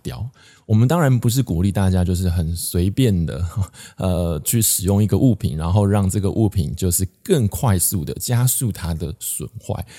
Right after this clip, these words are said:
而我想要分享的是，大家在很小心翼翼、很珍惜的状态下去使用一个物品，而不要害怕它坏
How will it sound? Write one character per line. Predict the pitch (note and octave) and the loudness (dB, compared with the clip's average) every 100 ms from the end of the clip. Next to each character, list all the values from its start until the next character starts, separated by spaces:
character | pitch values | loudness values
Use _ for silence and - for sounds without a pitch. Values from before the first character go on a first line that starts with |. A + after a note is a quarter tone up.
| - | -2
而 | A#2+ C3 | 4 6
我 | C#3 | 6
想 | D3+ G2+ | 4 4
要 | A#2 | 4
分 | A#2 B2 B2+ | 2 2 2
享 | F2+ | 0
的 | E2 | -2
是， | F2 G#2 | -4 -2
大 | F#2 G#2 | 0 0
家 | G2 | 2
在 | F#2 G2 | 2 2
很 | F2+ | 2
小 | A2 F2+ | 2 2
心 | F2 G2+ G2+ | 0 0 0
翼 | |
翼、 | G2+ G2 F#2 _ | 0 0 -2 _
很 | - F#2 | -2 0
珍 | F2 D3+ D#3 | 2 2 2
惜 | - E2+ | 0 0
的 | F2 | 2
状 | G#2+ F#2 | 2 2
态 | G2 | 2
下 | F2+ F2+ | 2 0
去 | F2+ | -2
使 | - - | -4 -2
用 | F#2+ | -2
一 | G2 | 0
个 | F#2+ | -2
物 | A#2+ | -2
品， | F2 - | -2 -6
而 | C#2 | -8
不 | - | -4
要 | F2 E2+ | 0 0
害 | E2+ - E2+ | -2 -4 -6
怕 | - | -6
它 | E2 | -10
坏 | E2 F2 - | -10 -8 -8